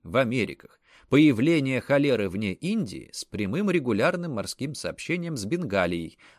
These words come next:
а гриппа и, возможно, ряда других орви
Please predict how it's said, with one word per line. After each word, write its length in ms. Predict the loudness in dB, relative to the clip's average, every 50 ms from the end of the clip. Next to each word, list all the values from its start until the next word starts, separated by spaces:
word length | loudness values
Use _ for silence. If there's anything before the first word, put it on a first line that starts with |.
| _
а 140 | 0 2 2
гриппа 540 | 2 0 0 0 -2 -4 -6 -10 -14 -16 -16 _ _
и, 120 | 0 2
возможно, 680 | 4 4 2 2 2 0 0 0 0 0 -2 -4 -4 -4 -4
ряда 320 | 0 0 2 2 2 0
других 480 | -2 -2 -2 -2 -2 -2 -2 -2 -2 -2
орви 600 | -2 0 0 -2 -2 -2 -2 -2 -2 -4 -6